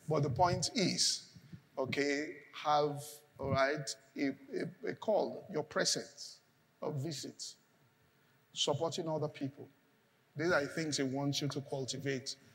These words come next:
during that particular test, so that by the time you come out, you have the character there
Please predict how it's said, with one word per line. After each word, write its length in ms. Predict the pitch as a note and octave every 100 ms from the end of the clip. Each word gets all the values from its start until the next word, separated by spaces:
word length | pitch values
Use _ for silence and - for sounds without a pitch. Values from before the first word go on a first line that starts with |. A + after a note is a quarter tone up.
| - - _ - -
during 340 | C3 C3+ C3 B2+
that 220 | B2+ -
particular 500 | B2 - - B2 B2
test, 360 | - A#2+ - -
so 120 | E3
that 260 | C#3+ C3 - - - - -
by 140 | C#3+
the 80 | C#3
time 240 | D#3 F3
you 80 | D#3
come 340 | - D#3 D3+ C#3+
out, 540 | - - - - - - -
you 120 | C#3
have 320 | C3+ D3+ C3+ B2
the 100 | C3 -
character 640 | - C#3+ C3 - - B2+ A#2
there 280 | B2+ G2+ -